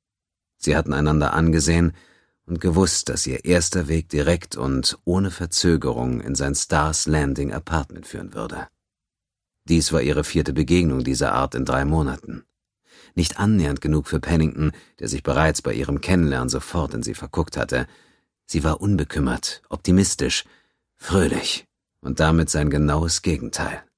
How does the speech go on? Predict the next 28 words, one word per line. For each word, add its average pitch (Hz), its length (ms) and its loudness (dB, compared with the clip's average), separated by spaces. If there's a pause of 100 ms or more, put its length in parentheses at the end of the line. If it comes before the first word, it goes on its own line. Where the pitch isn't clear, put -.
(500)
Diese 87 520 4 (520)
und 76 160 -2
jeder 92 300 4
weitere 92 400 2
Gegensatz 78 720 2
hatte 82 180 -4
ihre 73 220 0
Anziehungskraft 78 880 0
auf 62 120 -6
ihn 78 200 2
nur 76 120 2
noch 76 140 0
verstärkt. - 760 -2 (540)
Selbst 92 420 2
der 87 80 0
Kontrast 90 600 0
zwischen 62 300 -4
ihrem 64 280 -2
deutlichen 78 500 2
romanischen 78 600 4
Akzent 85 760 0
und - 120 -6
seinem 73 260 2
eigenen 80 540 2
aus 50 180 -4
der - 180 -4
Arbeiterklasse 71 800 0
Edinburghs, 73 720 2